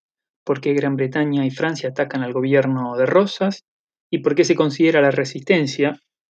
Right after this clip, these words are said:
a estas dos potencias como una cuestión de soberanía? Lo primero que hay que decir que tanto Gran Bretaña como Francia,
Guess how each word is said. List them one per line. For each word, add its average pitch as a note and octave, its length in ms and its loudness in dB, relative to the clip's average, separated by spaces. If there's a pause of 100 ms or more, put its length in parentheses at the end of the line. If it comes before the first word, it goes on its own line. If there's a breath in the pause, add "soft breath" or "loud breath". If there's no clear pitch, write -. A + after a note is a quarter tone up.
(500)
a D3 100 -6
estas C3+ 240 -4
dos C#3+ 140 4
potencias E3 480 2
como B2 560 -6
una C#3 180 -4
cuestión C3+ 280 0
de C#3 40 -2
soberanía? B2 540 -6 (1000)
Lo D3 100 -2
primero E3 320 2
que E3 80 0
hay D3+ 100 -2
que D3+ 120 2
decir D#3 300 2
que B2 360 -2 (400)
tanto C3+ 320 0
Gran C3+ 200 0
Bretaña C3+ 460 2
como B2+ 180 -2
Francia, D#3+ 640 -4